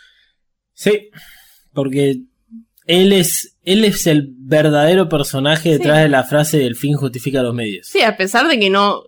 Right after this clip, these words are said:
Speaker 2: no sé si está del lado, calculo que no está del lado del, de los malos, pero es lo peor que hay. O sea, creo que prefiero que Los Ángeles destruya la Tierra que quedar bajo el mando de Ikari.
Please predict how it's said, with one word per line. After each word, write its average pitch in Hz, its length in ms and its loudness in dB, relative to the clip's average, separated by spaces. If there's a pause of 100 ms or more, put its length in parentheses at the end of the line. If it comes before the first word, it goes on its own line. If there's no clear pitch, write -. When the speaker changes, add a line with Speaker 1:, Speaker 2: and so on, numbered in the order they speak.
(240)
Speaker 2:
no 196 260 -4
sé 196 140 -2
si 208 80 -2
está 196 180 0
del 185 140 2
lado, 185 400 2 (120)
calculo 190 500 0
que 254 140 2
no 247 140 2
está 247 380 0
del 220 160 2
lado 220 380 2
del, 190 300 0
de 185 120 -2
los 180 160 -2
malos, 240 560 2
pero 185 220 0
es 196 120 -2
lo 190 300 -4
peor 214 500 2
que 208 180 0
hay. 226 420 2
O 196 80 -6
sea, 196 340 -2 (1200)
creo 269 140 2
que 254 120 2
prefiero 240 280 2
que 247 60 0
Los 214 240 0
Ángeles 269 380 2
destruya 240 460 0
la 220 200 2
Tierra 277 260 0
que 226 160 0
quedar 214 340 2 (420)
bajo 202 460 0
el 202 120 0
mando 294 500 2
de 233 140 2
Ikari. 254 960 -2